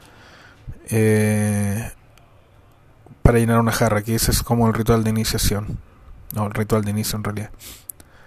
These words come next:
Eh, hay atracciones también para cabros chicos, o sea, no es solo para adultos, hay shows de teatro con marionetas,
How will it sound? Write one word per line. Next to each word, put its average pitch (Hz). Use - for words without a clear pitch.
Eh, 98
hay 127
atracciones 139
también 139
para 117
cabros 113
chicos, -
o 113
sea, 113
no 113
es 117
solo 120
para 113
adultos, 120
hay 107
shows 113
de 110
teatro 110
con 110
marionetas, 110